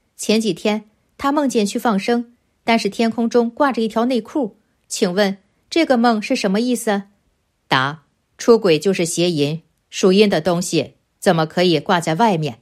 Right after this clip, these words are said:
要赶紧收敛了。问：梦见我来到一个很多人放生的地方，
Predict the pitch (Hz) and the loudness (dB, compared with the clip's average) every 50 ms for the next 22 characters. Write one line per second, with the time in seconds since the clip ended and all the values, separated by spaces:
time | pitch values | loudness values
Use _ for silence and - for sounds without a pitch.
0 | _ _ _ _ _ _ _ _ _ _ - 208 196 185 165 180 156 170 180 180 | _ _ _ _ _ _ _ _ _ _ 0 4 4 4 2 0 -4 -4 -4 -2
1 | 165 156 - - 190 190 175 175 143 117 120 139 135 - _ _ _ _ _ _ | -4 -2 0 0 0 2 2 0 -2 -2 -4 -6 -6 -8 _ _ _ _ _ _
2 | _ _ _ _ _ _ _ _ _ _ _ _ - 233 285 262 220 - 165 - | _ _ _ _ _ _ _ _ _ _ _ _ 0 2 4 4 4 2 -4 -10
3 | _ _ _ _ - 294 311 277 226 262 247 220 196 180 175 170 196 214 233 208 | _ _ _ _ -4 -2 0 0 2 2 2 2 2 0 0 0 0 0 0 0
4 | 202 208 202 - 226 208 202 202 - - 185 185 226 277 285 247 233 254 - 285 | 0 0 0 0 0 0 0 -2 -4 -4 -2 0 2 2 2 2 2 0 0 0
5 | 247 226 - 285 277 254 214 202 214 185 180 - 196 196 208 - _ | -2 0 -2 -2 -2 -2 -2 -2 -2 -4 -2 -2 -2 -2 -2 -6 _